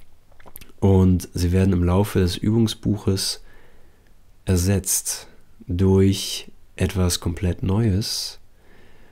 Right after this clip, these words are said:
Und das ist, was gegenwärtige Kommunikation ist. Und hier sind alle, ne?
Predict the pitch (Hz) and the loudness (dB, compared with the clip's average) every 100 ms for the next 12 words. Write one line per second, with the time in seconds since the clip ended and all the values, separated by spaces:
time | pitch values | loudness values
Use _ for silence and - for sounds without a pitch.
0 | _ - 92 90 87 92 90 - 90 85 | _ -8 0 2 2 0 -2 -2 -2 0
1 | - - - 92 101 101 95 92 92 92 | -2 -4 -6 2 2 4 2 2 0 -4
2 | - 90 90 85 90 - - 85 - 92 | -2 0 0 0 -4 -4 -2 -2 -2 -4
3 | - 92 - - 98 92 - 92 92 87 | -4 -6 -4 -6 -4 -6 -6 -6 -4 -4
4 | 90 95 | -6 -6